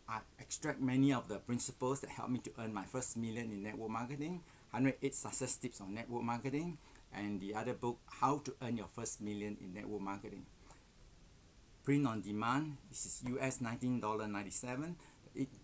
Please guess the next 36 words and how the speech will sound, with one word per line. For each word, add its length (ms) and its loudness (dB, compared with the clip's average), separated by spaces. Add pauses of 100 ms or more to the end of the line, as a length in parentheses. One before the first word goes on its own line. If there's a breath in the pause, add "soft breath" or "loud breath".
(300)
ebook 340 -2
version 260 0
is 100 -4
three 320 -4
dollar 360 -2
eighty-eight. 460 -8 (260)
Same 380 0
for 260 -6
both 260 -4
books. 340 -4 (440 loud breath)
And 140 -4
just 200 0
go 120 2
to 260 -4
amazon 520 0
dot 200 -4
com, 400 2 (340 loud breath)
key 220 4
in 140 8
my 160 4
name, 220 4
Bruce 240 2
Seah, 440 2 (380 loud breath)
and 260 -6 (240)
you 100 -10
see 300 -2
my 300 -4 (160)
two 120 -2
paperbacks 680 -6
and 120 -8
my 120 -10
sixty-three 500 -2
ebooks. 540 -10 (840 loud breath)
And 220 -6
the 80 -4
ebooks 420 -2